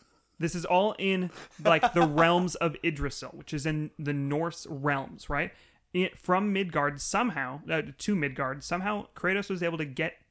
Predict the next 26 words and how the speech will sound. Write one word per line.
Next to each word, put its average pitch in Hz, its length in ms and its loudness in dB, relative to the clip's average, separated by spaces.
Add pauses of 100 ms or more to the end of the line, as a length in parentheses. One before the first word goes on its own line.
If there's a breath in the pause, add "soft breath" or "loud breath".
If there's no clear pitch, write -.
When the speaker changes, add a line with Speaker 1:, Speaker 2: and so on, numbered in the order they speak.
(160)
Speaker 1:
from, 147 420 -4 (220)
from, 143 360 -4 (160)
uh, 127 260 -4
Sparta 143 680 -2 (340)
to 180 420 0
Midgard. 160 380 -4 (320)
They're, 160 100 -2
like, 151 240 -2 (300)
on 170 160 4
the 175 80 -2
same 170 280 -2
plane 165 200 -4
of 156 60 -4
existence 151 420 -6
or 156 160 -2
something. - 440 -6
He 156 160 -6
fi-, 170 200 -4
he 151 180 -6 (160)
made 156 300 -4 (100)
his 151 100 -6
way 147 140 -2
there. 139 240 -6 (680 soft breath)
So 151 240 6
what 156 200 4
if, 196 160 -2